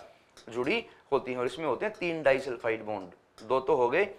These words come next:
इन chain के मध्य और एक होता है किसमें, A chain के अंदर। ये तो inter और ये हो गया intera, ठीक है,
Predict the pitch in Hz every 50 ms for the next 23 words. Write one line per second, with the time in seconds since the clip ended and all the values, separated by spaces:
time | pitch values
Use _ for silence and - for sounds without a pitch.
0 | - _ - 135 131 131 - 131 131 127 - 139 123 123 139 151 165 202 190 175
1 | 180 185 185 139 113 - 120 135 165 208 208 - 147 - 214 240 214 - - -
2 | - - 143 131 - - 117 113 107 - 110 107 101 98 98 - - - _ -
3 | 135 135 156 160 - 165 175 190 180 214 233 226 - - - - - _ _ -
4 | - - 127 131 151 156 139 120 107 151 208 220 - - - - - - 147 135
5 | 110 101 101 92 - - - - - _ _ _ - - 147 151 208 220